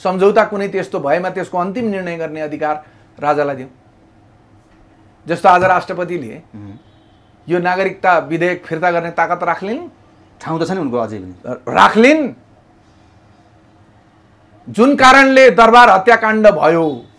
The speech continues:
Speaker 2: हुँ।
Speaker 1: जुन कारणले मदन भण्डारी मारिए, राष्ट्रभक्त, देशभक्त भएकै कारणले त्यत्रा, त्यत्रा विध्वंसहरू नेपालमा भए, राष्ट्रपतिले त्यो आँट गर्लिन्,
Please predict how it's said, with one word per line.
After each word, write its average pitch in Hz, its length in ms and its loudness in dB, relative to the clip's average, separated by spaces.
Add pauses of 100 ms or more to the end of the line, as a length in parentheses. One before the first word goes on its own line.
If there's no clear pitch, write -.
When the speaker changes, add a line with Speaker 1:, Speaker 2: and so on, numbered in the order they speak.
(120)
Speaker 2:
हुँ। 113 240 -16
Speaker 1:
जुन 226 260 0
कारणले 240 460 4
मदन 220 300 -2
भण्डारी 202 380 0
मारिए, 190 460 -4
राष्ट्रभक्त, 175 640 -6
देशभक्त 151 580 -2
भएकै 165 420 -4
कारणले 180 420 -6
त्यत्रा, 190 360 -10
त्यत्रा 180 320 -8
विध्वंसहरू 156 680 -6
नेपालमा 151 480 -8
भए, 127 360 -12 (840)
राष्ट्रपतिले 175 580 -4
त्यो 175 120 -8
आँट 165 200 -6
गर्लिन्, 185 380 -10